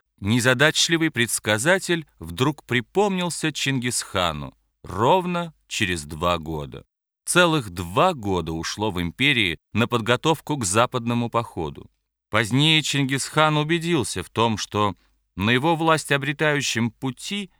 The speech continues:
неудержимого расширения пределов империи эти два года были самым деятельным периодом сбора сил и средств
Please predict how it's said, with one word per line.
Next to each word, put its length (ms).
неудержимого 920
расширения 640
пределов 600
империи 720
эти 260
два 200
года 300
были 220
самым 540
деятельным 640
периодом 640
сбора 400
сил 460
и 80
средств 640